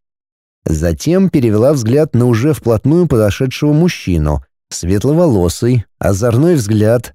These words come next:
сочный весенний зелени глаз, приятная улыбка.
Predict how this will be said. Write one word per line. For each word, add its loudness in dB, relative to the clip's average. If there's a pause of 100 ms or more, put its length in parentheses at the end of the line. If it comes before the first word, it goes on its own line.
(120)
сочный -2
весенний 0
зелени 0
глаз, 0 (440)
приятная 0
улыбка. 0